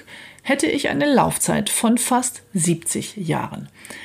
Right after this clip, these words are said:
Das liegt daran, dass, wenn die Zinsen viel niedriger sind, ich auch viel weniger monatlich spare, was, also an der Rate spare, was dann der Tilgung zugerechnet werden kann.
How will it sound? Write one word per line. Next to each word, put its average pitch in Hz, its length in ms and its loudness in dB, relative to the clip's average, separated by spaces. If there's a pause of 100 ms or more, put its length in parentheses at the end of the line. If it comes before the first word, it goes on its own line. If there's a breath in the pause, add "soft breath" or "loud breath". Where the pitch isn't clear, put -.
(120)
Das 220 200 4
liegt 240 320 2
daran, 196 440 6
dass, 175 240 2
wenn 156 140 4
die 151 120 -2
Zinsen 262 420 4
viel 175 280 4
niedriger 175 560 6
sind, 175 440 4
ich - 320 -2
auch 247 180 0
viel 214 480 2
weniger 190 360 4
monatlich 165 640 4
spare, 156 880 2
was, 190 400 0
also 165 140 2
an 147 100 2
der 160 120 4
Rate 165 380 2
spare, 170 520 2
was 160 100 2
dann 196 140 4
der 233 140 6
Tilgung 180 500 2
zugerechnet 156 640 2
werden 139 280 2
kann. - 260 -4